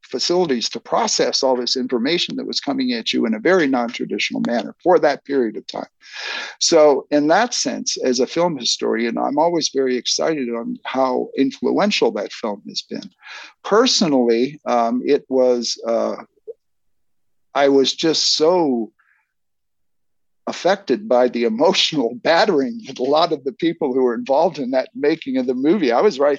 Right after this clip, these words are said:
there watching people being screamed at and, you know, fired and quitting and, you know, and, and having, so there was, uh, and also at the same time seeing these just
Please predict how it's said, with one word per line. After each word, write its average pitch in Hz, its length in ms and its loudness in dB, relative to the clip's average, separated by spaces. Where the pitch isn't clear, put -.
there 175 180 2
watching 127 380 -2
people 135 300 -2
being 120 240 0
screamed 156 500 0
at 147 340 4
and, 107 220 -10
you 135 100 -2
know, 123 140 0
fired 143 580 2
and 110 220 -4
quitting 147 460 0
and, 113 120 -6
you 147 120 2
know, 143 220 4
and, 135 140 0
and 147 200 -2
having, 165 560 0
so 190 200 0
there 214 160 2
was, 214 360 -2
uh, 156 240 -2
and 160 140 2
also 196 380 0
at 165 100 -10
the 151 80 -8
same 160 300 -4
time 156 320 -6
seeing 156 400 -4
these 123 240 0
just - 360 -4